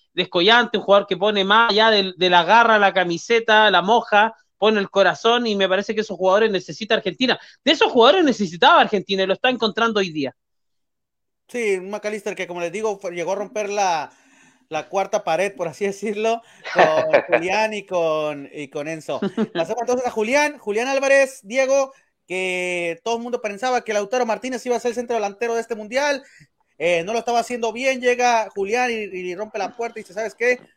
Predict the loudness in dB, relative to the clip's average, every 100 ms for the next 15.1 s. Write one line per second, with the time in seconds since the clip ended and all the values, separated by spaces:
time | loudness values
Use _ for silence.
0 | _ -8 -4 -2 -2 0 0 0 -4 -2
1 | 0 0 0 -2 -4 -4 -6 _ _ -14
2 | -6 -4 -4 -2 -2 0 0 0 -2 -4
3 | -6 -4 -4 -2 -2 -2 -2 -4 -2 -4
4 | -4 -4 -6 -6 -4 -2 -2 -4 -8 _
5 | _ _ -8 -4 -4 -4 0 4 4 2
6 | _ _ _ _ -6 -4 -4 -6 -2 -4
7 | -2 -4 -4 -2 -4 -4 -8 -6 -4 -4
8 | -4 -8 -2 0 2 0 2 2 2 -2
9 | 0 0 0 -4 -4 -6 -8 -8 -8 -6
10 | -2 -2 -2 -4 2 4 4 -2 _ _
11 | _ -10 -10 -6 -4 -4 2 2 2 0
12 | -4 -2 -2 -4 -8 -8 -8 -10 -6 -4
13 | 0 0 -2 -10 _ -6 -4 -2 -4 -2
14 | -2 -2 -4 -6 -6 -4 -2 -2 0 -2
15 | -2